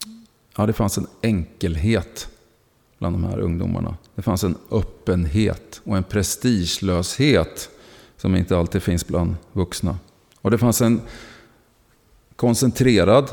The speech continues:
under de här två veckorna tiden, och ganska riklig tid att söka Gud. Och så handlar det också, tror jag, om väldigt tonåringens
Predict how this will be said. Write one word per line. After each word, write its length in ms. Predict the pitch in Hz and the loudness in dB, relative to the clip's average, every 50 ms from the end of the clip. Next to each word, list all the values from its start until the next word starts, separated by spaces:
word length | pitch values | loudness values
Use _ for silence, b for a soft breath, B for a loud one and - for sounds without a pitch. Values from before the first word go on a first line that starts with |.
| 98 - - | -12 -14 -12
under 220 | - 107 107 107 | -6 -2 0 0
de 140 | 101 101 98 | 2 2 2
här 140 | 92 90 90 - - - - | 2 0 0 -2 -8 -16 -6
två 100 | - 113 | -4 -2
veckorna 300 | 95 87 90 - 95 87 | 0 0 0 -2 -2 -4
tiden, 240 | 85 - - 73 71 | -2 -2 -2 -2 -2
och 80 | 95 98 | -2 0
ganska 280 | 107 95 - - 98 | 0 0 0 -2 -2
riklig 800 | 92 87 101 113 107 87 78 - - - - 101 92 85 85 - | 0 0 0 2 2 0 -2 -6 -8 -6 -4 -2 -2 -2 -4 -8
tid 500 | - - - 147 123 87 78 60 58 - 101 - | -6 -2 0 2 2 2 0 -2 -6 -8 -10 -8
att 160 | 85 87 - - | -8 -8 -6 -4
söka 420 | - 107 95 82 73 - - 92 | -2 0 0 0 -2 -4 -6 -6
Gud. 440 | 82 78 110 113 90 78 69 - - - - - _ _ _ _ _ _ _ _ _ _ _ _ _ _ _ _ _ _ _ _ _ _ _ _ _ _ | 0 2 2 2 2 2 -2 -6 -12 -20 -20 -20 _ _ _ _ _ _ _ _ _ _ _ _ _ _ _ _ _ _ _ _ _ _ _ _ _ _
Och 140 | - 101 90 | -4 -2 0
så 60 | - | 2
handlar 280 | 104 98 104 87 87 90 | 2 2 2 2 2 2
det 120 | 87 87 | 2 2
också, 300 | 87 - 87 - - - | 2 0 -2 -4 -6 -8
tror 180 | 82 - - 78 | -6 -2 0 0
jag, 100 | 71 76 | 0 0
om 140 | 80 - 87 | 0 0 -2
väldigt 340 | 87 80 78 - - - - | -2 -2 -4 -6 -8 -8 -4
tonåringens 800 | - 101 92 87 85 85 87 87 87 85 82 82 82 82 - - | 0 0 2 2 2 2 2 2 2 0 0 0 -2 -2 -4 -8